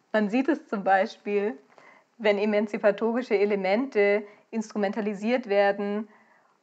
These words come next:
um schlechter gestellte Gruppen gegeneinander auszuspielen, also beispielsweise in Migrationsdebatten,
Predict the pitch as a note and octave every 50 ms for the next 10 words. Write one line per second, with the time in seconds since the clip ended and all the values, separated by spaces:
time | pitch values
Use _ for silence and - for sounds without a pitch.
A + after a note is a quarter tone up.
0 | _ _ _ - G#3 G#3 G3+ G3+ - - F#3+ G3 A3+ - A#3+ A3 G3+ A#3 - -
1 | G#3 G3+ G#3 A3 - - - G#3 G#3+ G#3+ A3 - G#3+ G#3 G#3 G#3+ G#3+ - _ -
2 | - - G#3+ G3+ A#3 G#3+ G3 G3 G3+ G3+ G3 F#3+ - - F3+ F#3+ B3 C4+ - -
3 | C4+ C4+ - - B3 A#3 A#3 A#3 A#3 B3 B3+ B3+ - - G3 G3 G3+ G3 G3+ F#3
4 | F#3+ G3+ G#3 - A#3+ A3 - G#3 G#3 G#3 F#3+ F3+ G#3 G#3+ G#3 G#3 A3+ G3+ G#3 -
5 | - G3+ B3 E4 F4+ - - G#3+ G3+ - F#3+ F#3 F#3 - - G#3+ G3+ G#3 A3